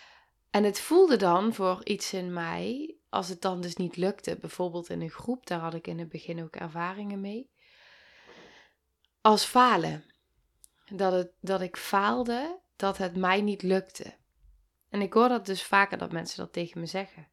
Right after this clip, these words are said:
Voorbeeld, ik lig in een groep voor ademwerk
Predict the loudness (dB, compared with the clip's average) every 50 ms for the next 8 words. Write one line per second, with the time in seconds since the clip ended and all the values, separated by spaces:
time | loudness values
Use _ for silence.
0 | _ _ _ -20 -20 -20 -20 -20 -20 -20 -20 -20 _ _ _ _ _ _ _ _
1 | _ _ -20 _ _ -18 -10 -2 4 6 6 6 6 6 4 2 2 0 -2 -6
2 | -10 -12 -12 -18 _ _ _ _ _ _ _ _ _ _ _ _ _ _ _ _
3 | _ _ _ _ _ _ _ _ _ _ _ _ -10 -10 -6 -2 0 0 0 0
4 | -2 -4 -2 -4 -4 -6 -4 2 4 4 4 2 -4 -20 -20 -20 -16 -10 -10 -8
5 | -8 -6 0 4 4 4 4 2 0 -2 -2 -2 -4 -6 -6 -8 -8 -10 -10 -14
6 | _ -20 -20 _